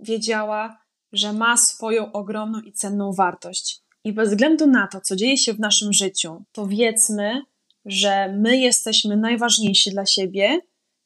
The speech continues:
i jak to się mówi, nasze ciało jest naszą świątynią, więc po prostu dbajmy o swoje zdrowie pod kątem właśnie takim fizycznym, ale też psychicznym. Znajmy swoją wartość, nie dajmy komuś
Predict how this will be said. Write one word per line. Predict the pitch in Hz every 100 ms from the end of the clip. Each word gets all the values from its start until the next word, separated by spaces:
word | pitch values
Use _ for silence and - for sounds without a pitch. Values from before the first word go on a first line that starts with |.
| -
i | 214 214
jak | 226 220
to | 226
się | -
mówi, | 226 240 226
nasze | 233 240 226
ciało | - 220 220
jest | 214
naszą | 214 214 214
świątynią, | - 214 214 196 180 185
więc | 202
po | -
prostu | - 233 220
dbajmy | 202 202 220 240 233 233 -
o | 214 214 220 - _ _
swoje | - - 233 226 226 214 208 208 -
zdrowie | 202 226 233 220 208 202 196
pod | 214 -
kątem | 254 240 233
właśnie | 226
takim | 233 226 - 233 220
fizycznym, | 233 240 240 240 -
ale | 233 226
też | 233 -
psychicznym. | - 240 233 226 - 185 190 - - _
Znajmy | 208 214 240 269
swoją | 262 - 220 214
wartość, | 202 190 196 202
nie | 220
dajmy | 220 262 269 220 -
komuś | - 214 214 220